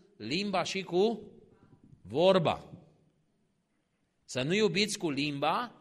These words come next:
și cu vorba, că e așa de ușor să vorbești, să iubești cu limba, să spui lucruri frumoase. S-au făcut poeme și se vor mai face poeme despre dragoste. Sunt vorbe încântătoare despre dragoste.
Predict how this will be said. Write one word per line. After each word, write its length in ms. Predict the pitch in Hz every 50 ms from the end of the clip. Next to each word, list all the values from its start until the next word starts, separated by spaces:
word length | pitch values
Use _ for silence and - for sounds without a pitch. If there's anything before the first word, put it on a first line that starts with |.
| - - - - _ _
și 140 | _ - -
cu 140 | 151 - 175
vorba, 380 | 170 185 185 147 110 104 117 -
că 80 | -
e 80 | 277 302
așa 240 | 247 - - 269 247
de 80 | 226
ușor 360 | 226 208 196 - - 190 190
să 140 | 185 185 -
vorbești, 440 | 156 143 127 123 131 123 - - -
să 200 | - - - -
iubești 400 | 147 147 135 123 131 139 107 -
cu 100 | - 101
limba, 420 | 107 117 120 113 98 90 80 73 - _ _ _ _ _ _ _ _
să 140 | - - 190
spui 300 | 185 185 - 247 247 233
lucruri 340 | 202 220 214 208 196 175 -
frumoase. 580 | - 170 165 170 160 131 - - - 80 - - _ _ _ _ _ - - _
S-au 200 | - - 190 196
făcut 380 | - - - - 254 208 180
poeme 420 | - 220 208 208 220 233 226 220 208
și 140 | 214 220 202
se 140 | - 226
vor 180 | 208 190 208 208
mai 160 | 208 208 202
face 340 | 196 - 262 247 - - 185
poeme 340 | - 160 156 151 143 135 135
despre 320 | 131 147 139 - 143 143
dragoste. 520 | 143 156 156 139 98 90 87 - - - - - - _ _ _ - - _
Sunt 260 | - - 196 208 202
vorbe 380 | 190 156 214 240 247 233 196 240
încântătoare 1300 | 247 254 277 277 - - 269 285 262 202 - 262 240 247 269 269 262 240 185 139 120 110 87 - - - - - _ _ _
despre 380 | 127 160 170 160 - 180 175
dragoste. 680 | 165 175 180 170 139 113 104 95 - - - - -